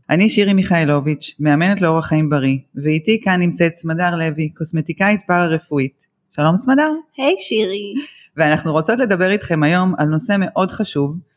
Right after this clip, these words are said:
Speaker 1: אבל שנייה לפני שאתם הגברים כבר מקפיצים לפרק הבא, ממליצה גם לכם להישאר כאן, כי אין בריאות שהיא רק למין אחד. אז היום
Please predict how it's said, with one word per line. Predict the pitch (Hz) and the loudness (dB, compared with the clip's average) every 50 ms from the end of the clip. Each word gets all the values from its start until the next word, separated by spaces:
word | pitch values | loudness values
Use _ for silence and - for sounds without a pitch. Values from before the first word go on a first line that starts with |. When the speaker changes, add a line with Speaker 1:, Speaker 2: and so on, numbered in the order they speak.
| _ _ _ _ - | _ _ _ _ -4
Speaker 1:
אבל | 147 139 151 147 | -2 0 0 -2
שנייה | - - - 165 175 202 220 | -2 -2 0 0 2 2 2
לפני | 240 233 - 208 208 | 0 0 0 0 0
שאתם | 208 208 170 - 185 190 196 | 2 0 0 0 0 2 2
הגברים | 185 156 147 156 156 185 185 170 | 0 0 0 0 0 2 0 0
כבר | 151 170 170 | 0 0 0
מקפיצים | 180 180 - - 151 - 180 175 160 | 0 -2 -4 -6 -6 -2 0 0 2
לפרק | 151 143 - 160 160 165 160 - | 2 2 0 0 0 0 -2 -4
הבא, | 139 139 156 170 214 233 220 | -2 -2 0 0 0 0 -2
ממליצה | 160 151 143 139 147 143 - 214 208 214 190 | -2 -2 0 0 -2 -2 -2 -2 -2 0 0
גם | 190 190 185 | 0 0 0
לכם | 175 175 - 170 160 160 | -2 -4 -4 -4 -2 -2
להישאר | 160 151 143 - - 131 131 139 147 151 - | -2 -2 -4 -2 -2 0 0 0 0 -2 -2
כאן, | 214 220 254 262 262 - _ _ _ _ _ _ _ - | 0 0 2 2 0 -2 _ _ _ _ _ _ _ -8
כי | - 180 175 - | -6 -6 -4 -2
אין | 208 226 277 302 262 | 0 0 2 2 2
בריאות | 208 175 175 190 226 220 | 2 2 2 2 0 -2
שהיא | - - 165 151 143 | -2 -2 -2 0 2
רק | 156 156 143 160 | 0 0 0 -2
למין | 143 139 135 135 135 | -2 0 0 0 0
אחד. | 143 139 - 131 120 113 120 - _ _ _ _ _ _ - | -2 -4 -4 -6 -6 -6 -8 -10 _ _ _ _ _ _ -6
אז | 156 151 147 | -4 -2 2
היום | 170 185 226 254 269 269 254 | 2 2 4 4 4 2 2